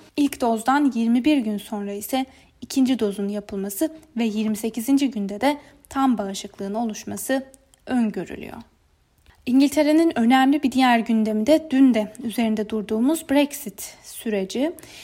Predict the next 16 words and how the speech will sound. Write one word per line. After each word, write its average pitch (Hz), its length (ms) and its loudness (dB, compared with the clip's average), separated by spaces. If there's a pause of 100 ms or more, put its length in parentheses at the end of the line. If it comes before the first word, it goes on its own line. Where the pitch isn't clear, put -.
(180)
Guardian'ın 254 600 2
haberine 226 540 -2
göre 233 420 -2
otuz 233 340 -4
bir 262 120 0
Aralık'ta 208 500 -2
anlaşmaya 226 640 -2
varmak 208 300 -8
için 302 280 0
gerekli 226 420 -2
süre 202 360 -6
doluyor 240 420 0 (260)
ve 208 180 -2
böylece 277 400 4
yapılan 220 460 -2
görüşmelerde 220 720 -4